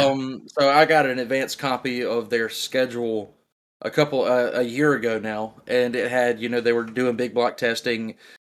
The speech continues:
and whatnot, and I talked to, you know, Tim, Timmy and Scott about it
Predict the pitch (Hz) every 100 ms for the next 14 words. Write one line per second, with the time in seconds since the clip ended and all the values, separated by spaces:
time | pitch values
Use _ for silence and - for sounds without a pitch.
0 | _ - 131 123 135 123 131 113 123 131
1 | 127 123 123 123 123 117 - 131 123 123
2 | - - 127 123 123 117 110 127 120 113
3 | 120 117 -